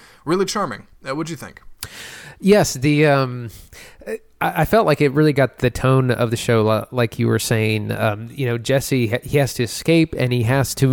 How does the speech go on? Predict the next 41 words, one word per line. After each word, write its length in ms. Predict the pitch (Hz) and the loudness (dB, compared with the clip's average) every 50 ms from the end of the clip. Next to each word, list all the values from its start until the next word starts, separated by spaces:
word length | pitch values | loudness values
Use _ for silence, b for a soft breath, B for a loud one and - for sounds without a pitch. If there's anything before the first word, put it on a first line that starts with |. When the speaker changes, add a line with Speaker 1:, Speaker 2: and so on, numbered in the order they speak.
| 127 131 | 2 0
Speaker 2:
very 280 | 135 135 180 220 269 | 2 2 4 4 4
much 220 | 277 247 208 - - | 4 2 0 0 0
rely 300 | 147 147 147 147 147 143 | 0 2 4 4 4 2
on 180 | 139 131 127 | 2 2 0
his, 380 | 123 107 120 127 117 110 107 - | 2 2 4 4 4 4 2 0
his 260 | - - 123 110 110 | 0 0 0 2 2
wits, 520 | 113 113 143 139 110 104 - - - - - B B B B B B B | 2 2 4 4 2 0 -2 -6 -6 -6 -8 B B B B B B B
uh, 260 | - 120 117 113 113 | -2 0 0 2 0
to 120 | 113 - - | 0 -2 -2
get 160 | - 139 127 | 0 2 2
out 200 | 123 120 117 117 | 4 4 2 2
of 160 | 113 110 117 | 0 -2 -2
a 120 | 120 117 117 | -4 -6 -4
number 540 | 113 113 113 117 120 131 135 131 120 123 | -6 -4 -4 -2 0 0 0 2 2 2
of 100 | 117 110 | 2 2
situations. 640 | - - - 113 - - 120 120 123 123 - 131 127 | 0 -2 -4 -4 -2 0 0 2 2 0 0 0 0
And 100 | 131 147 | 2 2
that's 200 | 202 220 - - | 2 2 2 2
what 100 | 269 - | 0 2
the 100 | - 156 | 2 2
show 200 | - - 170 160 | 4 4 4 6
was 400 | 143 135 131 113 104 - - - _ - - | 6 6 4 2 0 -4 -8 -10 _ -20 -18
really 640 | 175 175 170 160 151 156 160 139 156 160 151 147 | -10 -8 -6 -4 -4 -2 0 2 4 4 4 4
brilliant 420 | 139 117 135 139 139 139 127 113 113 | 2 4 4 4 4 4 2 0 -2
about. 260 | 113 113 110 104 110 | -2 0 0 0 0
It 80 | 113 110 | 0 0
wasn't 300 | 131 151 156 147 156 143 | 0 0 2 2 2 2
about 360 | 123 127 120 117 117 - B B B B B B B B B B | 2 2 2 2 0 -4 B B B B B B B B B B
people 260 | - 123 113 127 123 | -6 -2 0 0 0
being 300 | 113 131 123 120 117 113 | 0 0 0 0 -2 -4
superhuman 760 | - - 127 120 - 117 110 - 120 123 120 113 113 110 110 | -2 -2 -2 0 0 -2 -2 0 0 0 0 0 0 -2 -2
or, 320 | 110 107 107 101 101 101 | 0 0 0 0 -2 -2
you 80 | 104 110 | -4 -4
know, 200 | 110 104 107 107 | -4 -4 -2 -2
an 60 | 110 | -4
action 360 | 104 107 107 - - 110 107 | -4 -6 -6 -8 -8 -10 -8
hero. 400 | 101 107 107 107 104 104 101 101 | -4 -2 0 0 2 2 2 2
It 160 | 104 107 107 | 2 2 2
was 340 | 110 110 107 107 110 - - | 0 0 -2 -2 -4 -8 -10
them 320 | - 135 120 139 135 135 | -8 -2 0 0 0 2
outsmarting, 880 | 135 131 120 110 117 - - - 131 120 117 113 107 110 107 110 107 104 | 0 0 -2 -4 -6 -8 -6 -2 0 2 2 2 2 0 -2 -4 -6 -8